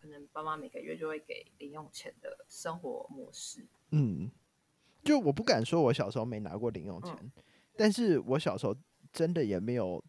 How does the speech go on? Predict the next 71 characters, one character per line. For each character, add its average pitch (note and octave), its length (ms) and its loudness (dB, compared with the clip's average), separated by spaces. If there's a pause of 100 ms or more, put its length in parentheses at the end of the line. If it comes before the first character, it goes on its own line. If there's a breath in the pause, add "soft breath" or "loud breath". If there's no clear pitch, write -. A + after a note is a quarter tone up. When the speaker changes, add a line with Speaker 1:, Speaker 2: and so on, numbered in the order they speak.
(240)
Speaker 2:
就 C#3+ 200 6
是 A#2+ 380 -2
除 D3+ 260 2
了 E3+ 140 6
吃 - 260 -2
饭 C3+ 260 0
钱 G#2 340 -6
以 A#2 180 -10
外 G#2+ 240 -2
多 F#2 200 -4
的 F#2+ 120 -6
钱。 - 260 -16 (280)
Speaker 1:
哦， D#3 920 -12 (300)
这 C4 260 0
我， F#3 120 -4
Speaker 2:
就 A3+ 100 12
是 C4 80 8
我 F#3 100 8
从 C3+ 160 2
来 B2+ 60 4
都 E3+ 140 8
没 D#3+ 120 6
有 A2+ 120 8
觉 F#2+ 160 2
得 G#2 100 6
我 G#2+ 220 6
有 C#2 60 -4
多 C3+ 260 8
个 G#2+ 200 2
什 - 140 -2
么 E2 160 -6
二 C#3 100 0
十 A2 140 -4
几 - 180 -12
块 - 220 -2
可 - 100 -6
以 F#2 60 -4
买 - 180 -6
饮 - 120 -8
料 - 180 -6
什 - 120 -12
么 - 120 -12
的。 - 140 -10
Speaker 1:
嗯。 C#3+ 100 -12
哦。 C3 640 -12 (600 soft breath)
Speaker 2:
就 D#4 120 8
也 F#3+ 160 10
不 C#3+ 100 4
是 G#3 80 8
说 A3+ 160 8
他 A#3+ 80 8
们 E3+ 120 6
不 E3 200 2
给， G#2 320 0 (280 soft breath)
也 C#3+ 120 4
不 C3+ 120 2
是 F#3 80 4
我 C#3+ 160 6
不 F#2+ 180 -2
要， G#2+ 240 2 (100)
Speaker 1:
嗯。 E3+ 60 -8
嗯。 - 80 -12 (180)
Speaker 2:
就 G3+ 140 10
是 E3 240 6
也 B2 100 2
没 A2 140 6
有 C3+ 100 10
这 A#2+ 80 4
个 G#2+ 80 6
习 - 280 -2
惯。 - 260 -2